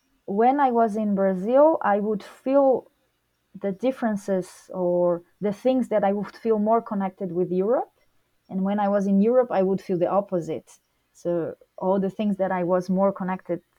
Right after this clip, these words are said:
to Brazil. So, um, by difference, <laughs> you learn when you, when you see the differences, you learn,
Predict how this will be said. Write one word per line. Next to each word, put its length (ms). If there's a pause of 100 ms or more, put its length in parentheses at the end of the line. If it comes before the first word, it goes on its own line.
(500)
to 160
Brazil. 640 (260)
So, 440 (680)
um, 800 (420)
by 320
difference, 840 (340)
<laughs> 360
you 200
learn 600
when 240
you, 60
when 300
you 80
see 220
the 140
differences, 680
you 120
learn, 500